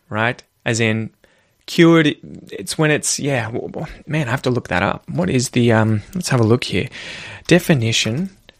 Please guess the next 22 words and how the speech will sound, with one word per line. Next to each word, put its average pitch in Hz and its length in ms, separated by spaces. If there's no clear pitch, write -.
to - 160
cure. - 500
Because 120 200
I 127 100
know 160 220
that 143 160
the 127 80
normal 147 360
one 120 160
would 110 180
be 107 240
to 107 240
relieve 117 320
a 110 40
person 113 380
of 107 80
a 101 60
disease, 104 580
right? 101 220
To - 80
heal 139 200
them. - 260